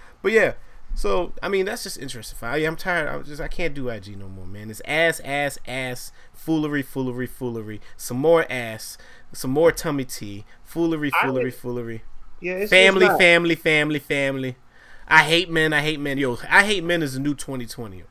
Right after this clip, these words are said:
Speaker 1: The new twenty twenty.
Speaker 2: But here's, here's, but here's the thing about that, 'cause I have a couple people that I follow that do this every week.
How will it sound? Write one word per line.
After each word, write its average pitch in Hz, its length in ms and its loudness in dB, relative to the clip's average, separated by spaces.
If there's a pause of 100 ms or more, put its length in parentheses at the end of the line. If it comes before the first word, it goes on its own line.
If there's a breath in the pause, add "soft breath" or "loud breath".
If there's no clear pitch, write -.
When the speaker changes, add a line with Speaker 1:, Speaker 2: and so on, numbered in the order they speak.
(240)
Speaker 1:
The 131 80 -10
new 190 180 -4
twenty 196 400 -2
twenty. 190 360 2
Speaker 2:
But 226 80 -4
here's, 160 100 -8
here's, 208 240 2
but 196 180 -2
here's 240 260 -2
the 220 120 -2
thing 208 280 -6
about 220 460 -6
that, 247 320 0
'cause 165 140 0
I 185 180 4
have 196 180 2
a 180 80 4
couple 180 340 0
people 165 300 2
that 151 100 4
I 151 180 6
follow 147 220 6
that 135 100 2
do 135 100 0
this 135 220 2
every 131 220 0
week. 131 260 -4